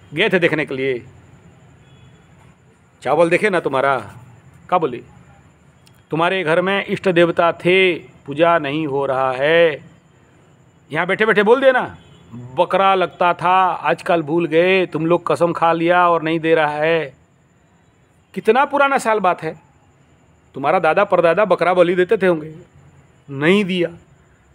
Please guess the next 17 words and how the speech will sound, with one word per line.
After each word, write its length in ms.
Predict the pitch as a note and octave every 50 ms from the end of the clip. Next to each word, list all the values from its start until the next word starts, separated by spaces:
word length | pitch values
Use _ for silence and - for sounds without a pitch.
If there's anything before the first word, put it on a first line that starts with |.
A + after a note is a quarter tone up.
| _ _ _ _ _ _ _ _ _ _ _ _ -
ये 100 | D3 D#3+
आदमी 240 | D#3+ D#3+ E3 F3+ F#3
कैसे 200 | - F3+ D#3+ G3
पता 220 | F#3 G3+ F#3 G#3 F#3
चला 220 | F#3 G3 G3 F#3+
भाई 180 | E3+ F3+ G3 G3+
यहाँ 200 | F#3 E3+ F3+ F#3
झिरपानी 400 | D#3+ D#3+ D#3 D#3+ E3+ F3 F#3+ F#3+
में? 100 | F#3+ G3
और 80 | F3+
तुम्हारा 280 | - F3+ F3 F#3 F#3 F3+
गांव 140 | F#3+ F#3+ F3
कितना 240 | F#3 F3 G3 G3+
दूर 180 | G3 G3+ G3+ A3
है 80 | C4 -
प्रयागराज 440 | - F3+ F3+ F#3 F3+ G3 G3 F#3
से? 160 | - - E4